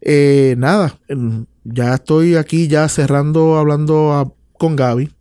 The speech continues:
Eh, muchas gracias a los que se estén quedando hasta aquí y han escuchado un ratito de, de mí, ¿no? Y de soltar un poco las cosas que, que me pasan por la mente. Continuaré haciendo contenido,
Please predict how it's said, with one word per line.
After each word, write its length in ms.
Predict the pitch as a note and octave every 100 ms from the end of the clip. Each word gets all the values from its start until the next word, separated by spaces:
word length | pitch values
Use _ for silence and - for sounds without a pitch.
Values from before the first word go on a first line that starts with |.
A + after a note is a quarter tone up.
| _ -
Eh, 340 | B2+ A#2 G#2+ -
muchas 420 | C3 B2+ C#3 D3+ D3+
gracias 300 | C#3 C#3 D#3+
a 20 |
los 120 | C#3+
que 100 | C3+
se 120 | -
estén 300 | A2 - A#2
quedando 380 | A#2+ C3+ C3 C#3
hasta 240 | - -
aquí 360 | A2 - B2+ C3+ _ _ _ _
y 220 | - A#2+ A#2+
han 160 | A#2+
escuchado 760 | C3 C3 - - A#2+ B2+ C3 C#3
un 480 | B2 A#2+ B2 A#2+ - _
ratito 580 | C#3 B2+ A#2+ B2+ B2 B2+
de, 300 | A#2 A2+ F2+ C#3
de 180 | A#2+
mí, 220 | A2 C3+ C#3+
¿no? 260 | B2+ F3 - _ _ _ _ -
Y 160 | C3
de 120 | B2+
soltar 380 | B2 C3 B2 D#3
un 120 | F3+
poco 300 | E3+ F3 E3+
las 140 | D#3+ C#3+
cosas 320 | - C3+ D3+
que, 720 | - E3 D3+ C#3 A#2+ A2 F#2+ _ _ -
que 140 | B2+
me 140 | A2+ G#2
pasan 300 | A2 - C3+
por 120 | C#3+
la 140 | C#3+
mente. 380 | A#2+ G#2 G2 A2+ -
Continuaré 580 | C3 A2+ A2+ G#2+ G2+ A2
haciendo 480 | - C3+ C3+ C#3 - -
contenido, 840 | C#3 C3+ C#3+ C#3+ C#3+ C#3+ C#3 -